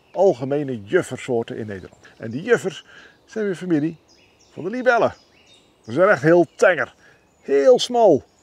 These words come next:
Maar vergis je niet, het zijn geduchte rovers. Want krijgen ze een klein vliegje of een mugje te pakken, dan eten ze dat met haar en huid.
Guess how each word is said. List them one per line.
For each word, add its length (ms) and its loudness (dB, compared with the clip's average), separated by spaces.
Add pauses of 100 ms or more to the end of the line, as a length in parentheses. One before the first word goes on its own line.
(400)
Maar 120 -2
vergis 280 4
je 60 2
niet, 200 2
het 100 0
zijn 200 0
geduchte 640 -6
rovers. 460 -4 (260)
Want 180 -8
krijgen 320 0
ze 60 -2
een 80 -4
klein 280 2
vliegje 380 -2
of 140 2
een 120 2
mugje 280 0
te 80 -10
pakken, 360 -4 (280)
dan 220 2
eten 300 0
ze 100 -2
dat 140 -2
met 140 -4
haar 440 -4 (120)
en 140 -12
huid. 460 -2